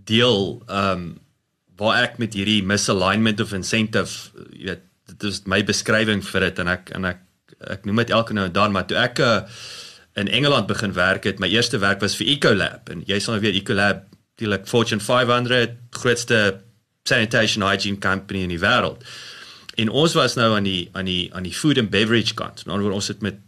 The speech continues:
met Coca-Cola se fabrieke en goeders gewerk, maar wat baie interessant was, wat my altyd bygebly het, is ek gaan sit voor die groep aankoopbestuurder of procurement en daai ou druk, hy, hy word,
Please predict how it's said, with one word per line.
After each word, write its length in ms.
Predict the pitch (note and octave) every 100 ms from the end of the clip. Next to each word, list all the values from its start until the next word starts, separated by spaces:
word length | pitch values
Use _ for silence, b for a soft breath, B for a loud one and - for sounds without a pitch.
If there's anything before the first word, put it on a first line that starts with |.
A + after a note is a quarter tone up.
| _
met 120 | F#2+ -
Coca-Cola 600 | G#2 G#2 G#2 A#2 A#2 G2+
se 140 | -
fabrieke 500 | G2+ G2+ F2+ G2 G2+ A#2+
en 80 | G2
goeders 360 | - - F2 -
gewerk, 360 | F2 G2 F#2
maar 120 | F#2+
wat 160 | G2 F#2+
baie 200 | G2+ C3+
interessant 520 | E3 C#3 - C3+ A#2+ G#2
was, 180 | F2
wat 80 | -
my 60 | F#2+
altyd 400 | D3+ E3+ E3 G#2+
bygebly 580 | F#2 G2 - F#2+ E2+ E2 E2
het, 100 | -
is 320 | G#2 F#2+ - B B B B B C#3
ek 140 | C#3
gaan 140 | D#3+
sit 360 | - C3+ A#2+ A#2+ - b b b b b -
voor 200 | B2+ A2+
die 140 | A2
groep 480 | - - E3+ - - - _ -
aankoopbestuurder 1300 | D#3 D3 - A#2 G2 - - - G#2 - G#2+ G2+
of 100 | F#2+
procurement 800 | - - F3+ E3+ G#2+ D#2+ E2 - _ -
en 120 | G#2+
daai 200 | G#2+ C#3+
ou 60 | B2+
druk, 280 | A2+ A#2 - - _ _ _ _ G2
hy, 160 | A2 -
hy 160 | G2 C#3 C#3+
word, 340 | C#3 B2+ -